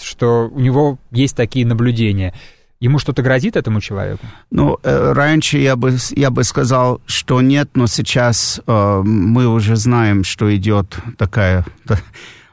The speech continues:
Speaker 2: массовая тотальная слежка, поэтому, э, в смысле, м, что могут определить,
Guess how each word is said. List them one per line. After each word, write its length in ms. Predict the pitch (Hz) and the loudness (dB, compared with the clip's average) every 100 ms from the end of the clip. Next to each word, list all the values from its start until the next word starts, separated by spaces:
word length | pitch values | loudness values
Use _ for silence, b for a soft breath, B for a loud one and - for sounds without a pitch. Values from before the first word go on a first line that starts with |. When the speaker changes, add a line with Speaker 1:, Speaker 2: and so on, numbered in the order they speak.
| _ - | _ -2
Speaker 2:
массовая 580 | 110 117 - 104 101 | 0 2 2 2 2
тотальная 600 | 95 113 92 110 101 95 | 0 -2 0 2 4 2
слежка, 680 | 92 - 156 170 - 92 - - - - | 0 0 0 0 -2 -4 -4 -8 -16 -2
поэтому, 720 | 117 127 - 139 127 123 113 | 0 0 2 2 4 2 2
э, 180 | 87 104 | 2 0
в 60 | 76 | -2
смысле, 440 | - 107 98 - 92 85 80 - | -2 -2 0 0 0 0 -4 -6
м, 560 | 82 90 - - - - - | -2 -2 0 -2 -4 -8 -8
что 280 | - - 107 | -8 0 2
могут 500 | 113 131 113 95 - | 4 2 2 -2 -2
определить, 720 | 90 101 104 101 92 78 - | 0 0 0 2 0 -2 -8